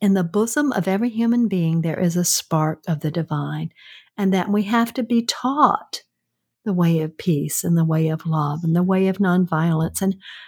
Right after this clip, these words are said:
how do we learn those things? How do we learn about nonviolence and ways of peace and ways of love? And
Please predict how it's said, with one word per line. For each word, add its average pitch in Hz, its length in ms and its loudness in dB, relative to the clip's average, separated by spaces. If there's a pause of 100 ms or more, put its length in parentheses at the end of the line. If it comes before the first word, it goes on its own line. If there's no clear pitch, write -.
(120)
how 302 300 -2
do 370 100 0
we 349 180 2
learn 277 600 0
those 185 420 0
things? 160 840 0 (600)
How 302 120 2
do 349 100 -2
we 415 220 2
learn 226 680 2 (420)
about 214 480 2 (180)
nonviolence 180 1200 2
and 165 460 2 (520)
ways 202 400 0
of 185 160 -4
peace 185 480 0
and 180 180 4
ways 180 360 2
of 170 160 -2
love? 156 480 2
And 170 280 2